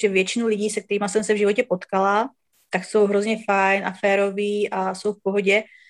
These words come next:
Možná to taky bude tím, že se určitým lidem snažím vyhýbat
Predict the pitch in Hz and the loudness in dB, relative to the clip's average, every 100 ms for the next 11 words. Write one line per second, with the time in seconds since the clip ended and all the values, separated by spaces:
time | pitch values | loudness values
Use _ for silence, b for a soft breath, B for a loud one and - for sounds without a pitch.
0 | b - 185 214 214 226 214 226 226 226 | b -6 0 2 2 0 0 4 4 4
1 | 202 208 208 214 202 220 214 - _ - | -2 -4 0 0 2 2 2 -4 _ -12
2 | 190 196 220 214 233 220 180 220 220 185 | -10 -6 -2 0 0 0 -2 0 0 -2
3 | 190 196 311 | 0 0 -2